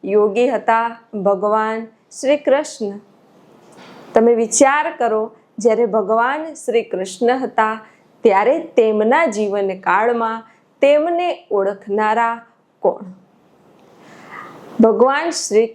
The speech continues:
કૃષ્ણ બ્રહ્મલોકમાં ગયા પછી હજારો વર્ષ પછી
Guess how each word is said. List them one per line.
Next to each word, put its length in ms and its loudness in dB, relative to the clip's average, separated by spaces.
કૃષ્ણ 560 -2
બ્રહ્મલોકમાં 880 0
ગયા 320 -6
પછી 400 2
હજારો 680 2
વર્ષ 560 -4
પછી 400 -6